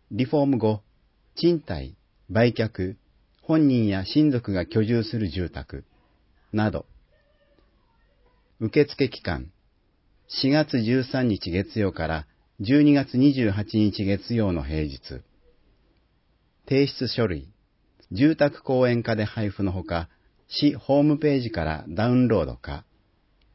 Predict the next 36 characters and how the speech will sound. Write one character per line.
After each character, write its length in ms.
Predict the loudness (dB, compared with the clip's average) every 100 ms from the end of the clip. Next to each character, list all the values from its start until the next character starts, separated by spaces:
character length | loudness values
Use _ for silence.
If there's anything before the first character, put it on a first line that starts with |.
| _ _ _ _ _ _ _ -4
施 120 | 0
工 240 | 4 4 4
業 220 | 0 -2
者、 280 | -6 -14 -16 _ _ _ _ _
市 200 | -6 0
に 160 | 2 2
届 320 | 0 -2 0
け 20 |
出 100 | 0
を 140 | 0 0
し 80 | -2
て 120 | -2
い 120 | 0
る 180 | -4 -6 -6
施 100 | -2
工 240 | 0 2
業 240 | 2 0 -2
者。 240 | -10 -16 _ _ _ _ _ _ _ _ _ _ _ _ -14
そ 220 | -4 0
の 140 | 2
他、 240 | 0 -6 -10 _ _ _ _ _
予 160 | -4 -2
算 260 | 0 2
の 80 | 2
範 240 | 2 2 2
囲 60 |
内 220 | 2 0
で 240 | -2 -6 -8 _ -2
先 180 | 0 2
着 240 | 0 -2
順 240 | -2 0 0
に 120 | -2
受 200 | -6 -14
付。 300 | -16 -20 -20 _ _ _ _ _ _ _ _ _ _ _ _ _ _ _ _ _ _ _ _ _ _ -8
種 120 | -2 -2
類、 200 | -4